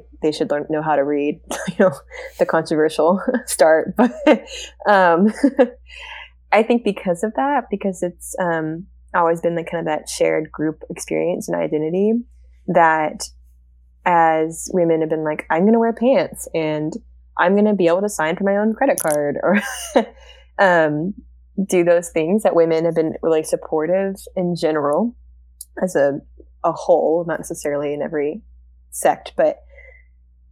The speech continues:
o-, other women branching out and doing new things. And, like, it's like, "Wow, like, someone can do that. Well, then I can do some really small thing." Um, so I think for women, it's like, "Well, yeah, of course it's gonna be accepted." It's like, "Well, you've been oppressed for so long.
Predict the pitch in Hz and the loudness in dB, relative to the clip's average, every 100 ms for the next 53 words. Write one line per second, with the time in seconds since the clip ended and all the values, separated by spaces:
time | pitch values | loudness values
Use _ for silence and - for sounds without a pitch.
0 | _ - 185 170 165 180 170 170 165 170 | _ 4 4 4 2 2 0 -2 -2 -2
1 | 165 160 170 165 151 156 156 156 160 156 | -2 -4 -6 -6 -2 -2 -2 -4 -6 -6
2 | 156 156 156 165 147 143 151 170 147 143 | -6 -4 -6 -6 -8 -6 -8 -8 -8 -6
3 | - - - - 165 - - 202 202 180 | -8 -10 -18 -8 -8 -6 -6 -4 -2 0
4 | 151 156 - 180 180 175 170 175 175 175 | -2 -4 -6 -4 -4 -4 -6 -8 -4 -6
5 | 170 165 170 170 165 170 170 170 165 160 | -2 -2 -2 -4 -4 -6 -8 -8 -8 -6
6 | 160 156 - 165 156 156 156 151 - 269 | -8 -8 -8 -8 -6 -6 -6 -8 -4 -2
7 | 262 175 151 147 151 - - _ _ - | 0 -2 -4 -4 -8 -10 -20 _ _ -4
8 | 165 143 147 170 - - - _ _ _ | -2 -2 -4 -8 -12 -20 -20 _ _ _
9 | _ _ - - 185 185 214 - - 175 | _ _ -4 2 2 2 -2 -2 -2 2
10 | 170 180 156 151 151 - 170 170 240 170 | 2 2 0 -2 -6 -4 -6 -2 0 0
11 | - 233 196 - 87 - - - - - | -2 -6 -6 -6 -6 -8 -10 -8 -8 -6
12 | - 180 175 - - - - 220 214 208 | -6 -4 -4 -8 -20 -10 0 2 2 0
13 | 202 214 202 - 202 - 208 208 202 202 | 0 -2 -4 -6 -6 -2 -2 -2 -2 -2
14 | 196 185 | -2 -4